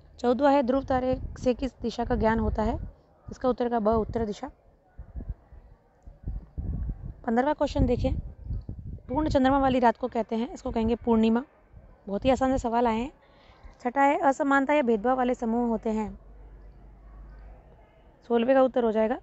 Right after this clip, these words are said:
उपयुक्त सभी, यानी कि जातिगत वर्ग, अल्पसंख्यक समूह और विशेष योग्य जन।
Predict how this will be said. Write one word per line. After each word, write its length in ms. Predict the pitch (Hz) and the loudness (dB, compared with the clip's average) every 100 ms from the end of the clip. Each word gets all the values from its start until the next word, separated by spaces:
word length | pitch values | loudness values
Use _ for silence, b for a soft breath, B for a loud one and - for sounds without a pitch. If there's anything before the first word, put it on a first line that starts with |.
| - | -10
उपयुक्त 300 | 214 240 220 | -6 -4 -4
सभी, 320 | 226 214 277 - 240 | -4 -6 -6 -8 -2
यानी 200 | 226 233 | 0 2
कि 80 | |
जातिगत 400 | 226 202 233 247 | 2 0 0 0
वर्ग, 200 | 220 226 | 2 2
अल्पसंख्यक 480 | 262 226 - 233 233 | 2 -2 0 -2 -2
समूह 260 | 226 220 240 | -2 -2 0
और 60 | |
विशेष 340 | 220 208 220 - | -2 -2 -4 -2
योग्य 200 | 214 202 | -2 -2
जन। 180 | 196 | -4